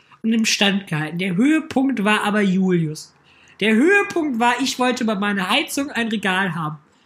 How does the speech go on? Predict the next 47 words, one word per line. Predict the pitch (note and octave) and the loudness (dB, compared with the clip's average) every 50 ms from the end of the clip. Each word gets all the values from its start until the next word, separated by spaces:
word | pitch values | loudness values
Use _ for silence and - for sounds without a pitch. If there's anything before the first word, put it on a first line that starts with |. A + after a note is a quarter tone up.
| _ _ _ _ | _ _ _ _
Bin | - A3+ A3+ | -2 -2 0
ich | B3 A#3+ | 0 0
hingegangen, | - C#4+ D4+ D#4 D#4+ C4+ D4 D4+ D4+ D4+ D4+ - | 0 2 2 2 0 2 2 2 2 2 0 -2
ich | A#3 A#3+ A3+ | -4 -4 -2
so, | - A3 G3+ F3+ | -2 -2 -2 -2
Bruder, | - F#3+ A#3 C4 C4+ C4+ C#4 D4 C#4 C#4 - - - _ _ _ _ _ _ - | -2 -2 0 2 2 2 2 0 -2 -4 -8 -10 -12 _ _ _ _ _ _ -6
wir, | G#3 A#3 A3 G#3 A3+ A#3 A#3+ A#3+ | -2 -2 0 0 -2 -2 -2 -2
ich | C#4 - - B3 | -4 -2 0 2
hab | B3 B3+ B3 | 2 2 2
ein | A#3 A#3 A3+ | 0 0 0
Regal | A#3 A#3 G3+ G#3+ G#3+ A3+ A3 G#3+ | 0 0 2 4 4 4 2 2
gekauft, | G#3 G3 F#3+ - | 0 -2 -4 -2
mach | G#3 G#3+ A3+ A3+ - | -2 -2 -2 -2 0
mir | A3+ | 0
erst | G#3+ G#3+ G3+ A3 | 0 0 0 -2
mal | G#3 G3 | -2 -2
dran. | F3+ E3 F3 E3 - - - - | -2 -4 -4 -6 -8 -12 -8 -2
Ja, | - C4+ D4 D#4 D4+ | 2 2 4 4 4
ja, | D4 D4 C#4+ C#4 C4 | 4 4 4 4 2
ja. | A#3 G#3 E3+ - | 2 0 -2 -2
Brauch | G3+ C4 | -2 0
ich | C4+ - | 0 0
eine | C4+ B3 | 0 0
Bohrmaschine? | G3+ B3 C4+ C#4 C#4 B3 - - B3 B3+ C4 C4 _ - | 2 2 2 2 2 0 -2 -2 -4 -4 -6 -6 _ -2
Ja. | E3 E3+ E3 D3 D#3 - - - | 0 0 0 0 -2 -6 -6 -2
Okay, | C#4 A#3+ - A#3+ B3 | 0 2 4 4 2
alles | A#3+ C4 G#3+ - | 4 2 0 0
klar, | - A3+ F3 | 2 0 0
ich | E3+ - | 0 2
komm | - A3+ | 2 2
mit | G#3+ G#3 | 2 2
einer | G3+ F#3+ | 0 0
Bohrmaschine. | D#3+ F3 E3+ D#3 D3+ C#3+ - - A#2+ - - - | 0 0 0 0 -2 -4 -6 -10 -12 -14 -10 -6
Hm, | E3+ F#3+ A#3+ A#3 | -4 -2 2 2
Julius | G#3+ A#3 A3+ A3+ | 2 2 2 0
kommt | - G3 F3+ | -4 -4 -4
mit | F#3+ F#3+ | -2 -2
einer | F#3 D#3+ | -2 -2
Bohrmaschine | D3+ C#3 C3+ C3+ C3 - B2 A#2 | -2 -4 -4 -6 -8 -10 -14 -14
vorbei. | - A#2 A2 A2 A2 A2 - _ _ _ _ _ _ _ _ _ _ _ _ _ - | -16 -16 -16 -14 -16 -16 -18 _ _ _ _ _ _ _ _ _ _ _ _ _ -2
Julius | A3+ C4 C4+ C#4 C#4 C#4 C4+ - - - - | 2 2 4 4 2 2 0 -4 -6 -10 -4
misst | A#3 A#3+ B3+ B3 - | -2 -2 -2 0 -2
das | G3 E3 - | -4 -4 -2
aus, | G#3+ A3 B3+ C4 C4 - - - - | 0 2 2 2 2 -2 -6 -10 -6
bohrt | - F#3+ A3+ G#3 | -2 -2 0 0
ein | G3+ G3+ | 2 2
Loch. | F#3+ F3 D#3 - - - | 2 2 0 -4 -8 -16